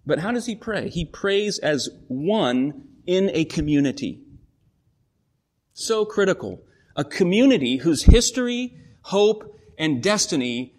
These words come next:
would be his own. Praying as one in community and for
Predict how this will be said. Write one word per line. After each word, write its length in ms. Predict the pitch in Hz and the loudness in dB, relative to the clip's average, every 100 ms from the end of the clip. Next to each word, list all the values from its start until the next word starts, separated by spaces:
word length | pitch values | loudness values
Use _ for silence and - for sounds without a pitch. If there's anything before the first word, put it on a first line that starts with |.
| - | -2
would 220 | 156 120 | -2 0
be 180 | 156 151 | 0 -2
his 220 | 147 120 | -4 -6
own. 420 | 143 135 101 - - - _ _ _ _ - _ - _ _ _ _ _ _ _ _ _ - | -4 -4 -6 -10 -18 -20 _ _ _ _ -20 _ -20 _ _ _ _ _ _ _ _ _ -12
Praying 400 | - 196 220 214 | -2 2 2 2
as 260 | - 139 147 | 0 0 0
one 680 | 139 208 165 117 123 - - - - | 2 2 2 2 0 -4 -12 -20 -4
in 240 | 175 214 202 | 0 2 0
community 580 | 180 143 117 107 117 151 | -2 -2 -2 -4 -8 -4
and 200 | 151 131 | -2 -4
for 680 | - 202 202 143 107 - | 0 4 6 6 2 -6